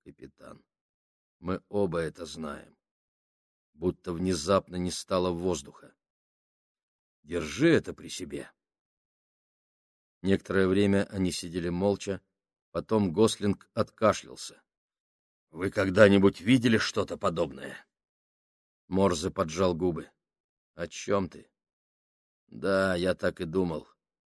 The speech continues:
Никто не видел такого раньше». «Вы проверяли часы?»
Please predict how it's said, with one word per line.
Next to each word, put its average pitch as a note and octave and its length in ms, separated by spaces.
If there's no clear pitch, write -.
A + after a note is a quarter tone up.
Никто A2 500
не G2+ 160
видел F2 280
такого F2+ 420
раньше». E2 380
«Вы F2 200
проверяли G2 560
часы?» - 500